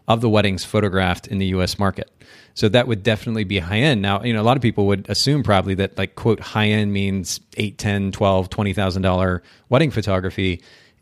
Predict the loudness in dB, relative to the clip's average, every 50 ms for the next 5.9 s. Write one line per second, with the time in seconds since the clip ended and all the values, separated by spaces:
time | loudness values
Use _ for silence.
0 | -4 -4 -2 -2 -2 -4 -2 0 0 0 2 2 2 2 0 0 -2 -4 -4 -2
1 | -2 -2 -2 -4 -4 -4 -6 -6 -8 -4 0 2 4 4 4 4 4 2 2 2
2 | 2 2 2 2 2 0 -2 -2 -2 0 0 2 2 2 2 2 0 -2 -4 -4
3 | -2 -2 -2 0 -2 -2 -4 -6 -10 -14 _ _ -20 -20 -20 -12 _ -4 -4 -2
4 | 0 2 2 2 2 2 2 2 2 2 2 2 2 2 0 0 -2 -4 -4 -4
5 | -2 0 2 2 0 -2 -4 -6 -2 0 0 0 0 0 -2 -2 -4